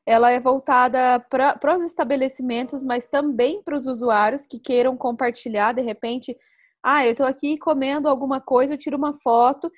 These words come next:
e posso inserir o link desse produto direto nos aplicativos parceiros, que são o Uber Eats e o Rappi. Então, eu posso já adicionar direto o link. Então, as pessoas que me seguem podem fazer o pedido, assim, com um clique.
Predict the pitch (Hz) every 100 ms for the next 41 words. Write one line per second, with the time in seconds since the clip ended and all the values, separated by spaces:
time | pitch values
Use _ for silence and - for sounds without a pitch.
0 | _ _ 262 - 254 262 277 269 285 285
1 | 302 277 262 277 392 - 262 202 _ 202
2 | 226 240 262 - 240 202 262 392 - 226
3 | 254 247 294 330 320 311 302 294 320 302
4 | 294 269 285 - 277 330 - 262 247 190
5 | - _ _ _ _ 247 - 254 269 262
6 | 208 247 247 254 392 - - _ _ _
7 | 233 294 294 254 233 - - _ _ _
8 | _ 247 233 247 247 262 262 262 247 240
9 | 277 254 269 254 254 330 320 285 269 233
10 | 262 254 240 254 269 - 254 254 - 262
11 | 339 269 190 - _ - 254 254 294 311
12 | 294 277 320 254 277 285 311 339 269 277
13 | 277 320 403 381 381 370 -